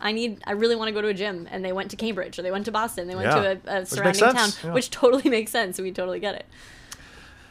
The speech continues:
Speaker 2: So that happened. You know, I think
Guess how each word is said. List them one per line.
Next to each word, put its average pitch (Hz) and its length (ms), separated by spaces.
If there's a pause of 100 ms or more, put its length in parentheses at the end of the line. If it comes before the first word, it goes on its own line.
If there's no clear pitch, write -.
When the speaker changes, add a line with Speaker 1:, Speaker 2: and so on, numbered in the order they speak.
Speaker 2:
So 127 560
that 147 200
happened. 131 460 (240)
You 139 100
know, 120 280
I 117 120
think - 440